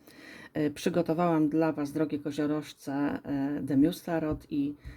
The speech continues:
Talię Życie z Aniołami. E, proszę moje wyższe ja o prowadzenie zgodnie z najwyższym dobrem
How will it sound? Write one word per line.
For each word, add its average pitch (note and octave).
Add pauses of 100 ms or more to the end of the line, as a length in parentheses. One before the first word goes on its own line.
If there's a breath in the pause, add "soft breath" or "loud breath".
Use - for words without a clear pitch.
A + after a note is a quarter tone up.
(120)
Talię C#3+
Życie D3
z -
Aniołami. F3+ (640 loud breath)
E, D#3 (160)
proszę E3+
moje D#3+
wyższe D#3
ja D#3+
o D3+
prowadzenie D#3
zgodnie D3+
z C#3
najwyższym D3
dobrem D#3